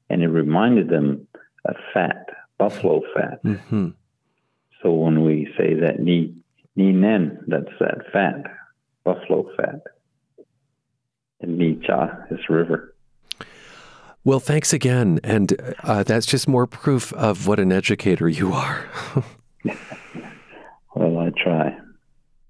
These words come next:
Speaker 2: Fred Mesquita, tribal historian with the Southern Arapaho.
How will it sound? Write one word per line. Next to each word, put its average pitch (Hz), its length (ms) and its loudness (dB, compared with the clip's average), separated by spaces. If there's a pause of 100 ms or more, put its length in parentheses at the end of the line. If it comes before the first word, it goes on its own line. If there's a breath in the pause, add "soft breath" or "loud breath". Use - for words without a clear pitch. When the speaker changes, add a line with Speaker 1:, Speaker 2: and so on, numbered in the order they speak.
(200)
Speaker 2:
Fred 101 320 -2
Mesquita, 101 680 2
tribal 101 420 2
historian 95 760 2
with - 160 -4
the 104 80 2
Southern 127 360 2
Arapaho. 90 800 0